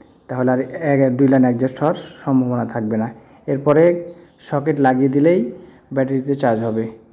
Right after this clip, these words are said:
দেখেন, লাল ইন্ডিকেটর জ্বলছে, মানে ব্যাটারিটি চার্জ হচ্ছে।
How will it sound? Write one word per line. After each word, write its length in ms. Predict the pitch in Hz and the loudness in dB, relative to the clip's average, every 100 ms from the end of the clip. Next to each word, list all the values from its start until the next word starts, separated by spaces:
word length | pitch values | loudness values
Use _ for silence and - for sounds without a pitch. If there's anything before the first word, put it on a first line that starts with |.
| _ - | _ -8
দেখেন, 400 | 127 123 123 113 - - - - - _ - - | -4 -4 -4 -6 -10 -20 -20 -20 -20 _ -20 -6
লাল 280 | 131 131 143 | 2 4 4
ইন্ডিকেটর 440 | 151 151 151 160 147 | 2 2 2 2 2
জ্বলছে, 460 | 151 147 143 180 | 2 2 2 0
মানে 280 | 175 139 135 | 2 4 4
ব্যাটারিটি 380 | 131 123 120 131 | 2 0 -4 -6
চার্জ 280 | 127 113 120 | -2 -2 -2
হচ্ছে। 580 | 113 - 110 113 - | -8 -8 -10 -10 -18